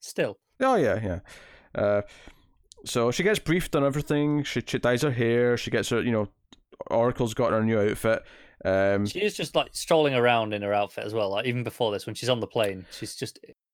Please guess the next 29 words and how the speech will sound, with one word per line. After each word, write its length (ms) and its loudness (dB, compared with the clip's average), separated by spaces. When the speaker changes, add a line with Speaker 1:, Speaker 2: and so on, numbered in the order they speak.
Speaker 2:
Yeah, 160 2
it's, 160 2
Speaker 1:
you 60 4
know. 80 4
Speaker 2:
it's, 120 0
it's 200 2
almost 260 2
something 240 2
you 60 0
could 180 -4
critique, 400 -2
but 100 2
it 80 2
kinda 220 0
goes 200 0
with 120 -2
her 100 4
attitude 340 2
of 120 0
she 100 0
doesn't 140 -2
really 140 0
seem 120 -2
to 80 -4
care 200 0
about 160 2
anything 260 -2
right 160 -2
now. 240 0